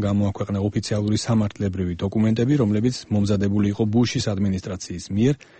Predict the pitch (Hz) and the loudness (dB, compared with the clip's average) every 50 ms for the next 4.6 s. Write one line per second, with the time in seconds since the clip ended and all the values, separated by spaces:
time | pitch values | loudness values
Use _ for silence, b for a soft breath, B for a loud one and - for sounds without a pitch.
0 | B B B B - - 165 156 131 123 127 123 127 120 - - - - _ - | B B B B -2 0 2 2 4 2 2 2 2 0 -2 -4 -14 -20 _ -8
1 | - 107 101 95 101 113 117 - 104 98 95 98 92 95 90 90 90 - 104 - | -6 -4 -4 -2 -2 -2 -2 -2 -4 -4 -4 -4 -4 -4 -4 -6 -4 -6 -6 -6
2 | - 107 107 123 127 117 - - - - - 107 104 107 107 - 113 - - - | -4 -4 -2 0 -2 -2 -4 -10 -14 -14 -6 -2 -2 -2 -2 -2 -6 -8 -6 -10
3 | 95 85 - - _ - 104 101 101 104 104 - - 107 95 92 98 110 - - | -10 -10 -10 -12 _ -2 -2 0 0 0 -2 -2 -2 -2 -2 0 -2 -2 -2 -2
4 | 104 92 - - 92 90 87 87 87 85 92 92 | -4 -4 -4 -6 -6 -6 -4 -6 -6 -4 -4 -4